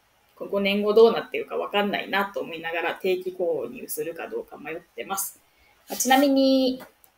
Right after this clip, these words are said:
第二号は、の価格は千八百九十九円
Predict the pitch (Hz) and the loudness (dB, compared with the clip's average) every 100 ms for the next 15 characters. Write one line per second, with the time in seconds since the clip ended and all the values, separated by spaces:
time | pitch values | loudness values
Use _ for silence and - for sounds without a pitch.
0 | _ _ - 285 302 214 - _ _ - | _ _ 0 4 6 4 -4 _ _ -20
1 | - - _ _ _ _ _ _ _ _ | -20 -20 _ _ _ _ _ _ _ _
2 | _ - 226 220 196 170 160 170 156 147 | _ -4 2 8 10 10 6 4 2 0
3 | - _ _ _ _ _ _ - 190 185 | -10 _ _ _ _ _ _ -10 -8 -6
4 | 196 196 202 190 190 240 262 226 - 214 | -2 0 4 4 4 0 0 -2 -2 2
5 | 208 202 202 - 101 - 135 95 98 - | 2 4 2 2 -6 -8 -6 -4 -6 -10